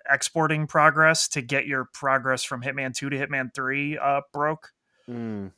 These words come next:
Speaker 1: Uh, the site basically shut down. Um, and what kinda sucks about that is the way the importing of your data works is that, like, if you made progress in Hitman Three and then your data progress carried over, it would delete that Hitman Three progress.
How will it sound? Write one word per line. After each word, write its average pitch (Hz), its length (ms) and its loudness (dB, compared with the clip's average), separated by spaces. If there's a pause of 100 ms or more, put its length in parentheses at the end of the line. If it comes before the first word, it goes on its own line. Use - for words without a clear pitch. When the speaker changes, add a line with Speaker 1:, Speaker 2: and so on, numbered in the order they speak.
Speaker 1:
Uh, 127 260 2
the 123 140 -4
site 139 320 0
basically 143 420 -2
shut 147 240 2
down. 156 460 2
Um, 117 560 0 (480)
and 156 260 4
what 156 180 4
kinda 190 180 8
sucks 180 280 6
about 147 260 4
that 160 220 10
is 139 340 2
the 135 80 -2
way 139 160 0
the 143 180 0
importing 139 520 -2
of 123 120 -6
your 127 220 -4
data 123 420 0
works 165 560 0 (360)
is 147 180 2
that, 156 120 2
like, 143 180 -2
if 131 120 -8
you 151 140 -2
made 143 340 0
progress 135 520 2
in 127 80 -6
Hitman 135 420 -4
Three 135 300 -2
and 127 120 -4
then 127 120 -2
your 123 180 -6 (440)
data 131 260 -2
progress 135 400 2
carried 131 320 -2
over, 127 320 -2
it 135 100 0
would 117 200 -12
delete 127 400 -6
that 127 180 2 (120)
Hitman 135 420 -6
Three 127 160 -10
progress. 147 760 0